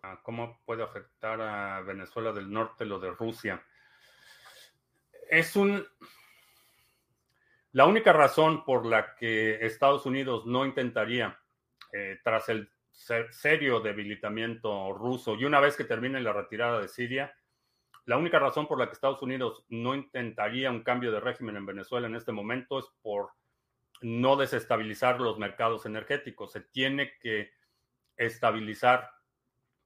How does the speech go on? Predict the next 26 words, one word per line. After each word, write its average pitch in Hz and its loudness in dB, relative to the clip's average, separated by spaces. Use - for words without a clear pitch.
el 107 -6
mercado 107 0
energético 117 -4
antes 113 -4
de 98 -10
que, 98 -10
eh, 101 -16
Estados 107 -6
Unidos 110 -8
pueda 107 -4
intervenir 101 -8
en, 98 -10
en 110 -4
Venezuela. 117 2
México, 123 -2
como, 104 -2
eh, 117 -14
tiene 151 0
una 143 2
posición 139 0
extraña 147 2
porque 117 -2
es - -10
exportador 120 0
de 139 0
petróleo, 131 -2